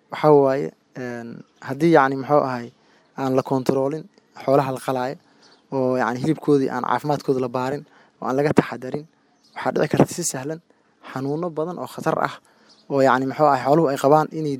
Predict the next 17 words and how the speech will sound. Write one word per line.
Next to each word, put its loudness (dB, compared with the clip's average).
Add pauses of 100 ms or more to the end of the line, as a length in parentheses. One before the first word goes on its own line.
(240)
bulshada -4
u -6
gudbaan. -8 (160)
Way -4
dhici 2
kartaa. -8 (540)
Wayna 6
u 4
badan 4
tahay. -8 (120)
Inay -2
dhacdo 2
way -2
u -6
badan -4
tahay. -10 (680)
Een, 0